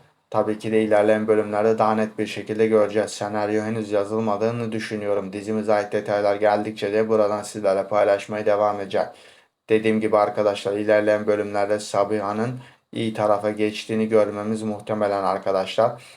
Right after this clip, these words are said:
Bu dizide heyece-, bu da, bu da bizi heyecanlandırıyor adeta. Kimler Kan Çiçekleri dizisi hiç bitmesini istiyor? Videoyu beğenip sayımızı gösterebiliriz. Ayrıca bu tarz videolar devam etsin isteyenler için kanalıma abone olarak bana destek olabilirsiniz. Bir sonraki videoda görüşürüz. Sağlıcakla kalın.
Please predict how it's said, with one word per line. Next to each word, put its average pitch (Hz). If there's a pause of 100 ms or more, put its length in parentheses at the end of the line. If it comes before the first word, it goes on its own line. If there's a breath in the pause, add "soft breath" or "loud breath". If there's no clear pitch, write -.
(220 loud breath)
Bu 113
dizide 107
heyece-, 107 (160)
bu 110
da, 113
bu 113
da 113
bizi 107
heyecanlandırıyor 107
adeta. 98 (260 loud breath)
Kimler 113
Kan 107
Çiçekleri 104
dizisi 110
hiç 117
bitmesini 107
istiyor? 117
Videoyu 110
beğenip 110
sayımızı 107
gösterebiliriz. 101 (440 soft breath)
Ayrıca 104
bu 107
tarz 101
videolar 101
devam 101
etsin 101
isteyenler 98
için 110
kanalıma 104
abone 98
olarak 98
bana 98
destek 110
olabilirsiniz. 110
Bir 104
sonraki 101
videoda 107
görüşürüz. 127
Sağlıcakla 101
kalın. 87